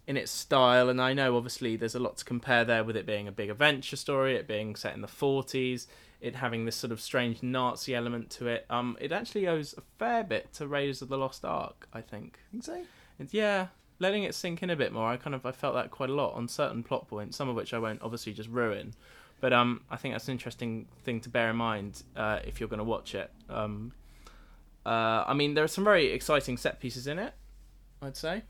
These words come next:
Speaker 2: Yeah.
Speaker 1: Uh,
Speaker 2: Yeah, I
Speaker 1: really
Speaker 2: agree.
Speaker 1: good, really good, exciting scenes in it. Um,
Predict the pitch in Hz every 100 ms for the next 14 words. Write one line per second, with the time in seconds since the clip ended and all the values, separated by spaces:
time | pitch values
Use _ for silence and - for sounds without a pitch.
0 | - 139 160 - - - 127 127 131 151
1 | 135 135 - 143 131 127 107 - 123 -
2 | 120 - 127 127 139 165 - 120 117 117
3 | 117